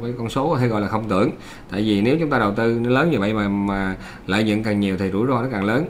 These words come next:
À, liệu chúng ta có chấp nhận được cái rủi ro đó hay không? Đó, thì cái đó là cái chúng ta cực kỳ phải là quan tâm. À, vì vậy mà để chúng ta đã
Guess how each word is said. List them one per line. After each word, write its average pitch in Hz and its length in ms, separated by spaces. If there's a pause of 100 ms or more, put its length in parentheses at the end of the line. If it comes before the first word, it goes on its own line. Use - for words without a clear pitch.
(200)
À, 98 80
liệu 95 200
chúng 139 100
ta 143 120
có 131 80
chấp 135 160
nhận 104 200
được 104 80
cái 127 120
rủi 113 100
ro 127 160
đó 131 60
hay 127 120
không? 123 220 (440)
Đó, 110 220
thì 110 80
cái 120 140
đó 139 140
là 113 120
cái 139 200
chúng 127 100
ta 123 100
cực 107 220
kỳ 98 140
phải 107 160
là 120 160
quan 107 180
tâm. 120 180 (640)
À, 101 320 (280)
vì 107 180
vậy 104 220
mà 101 200
để 95 140
chúng 139 200
ta 113 260
đã 110 200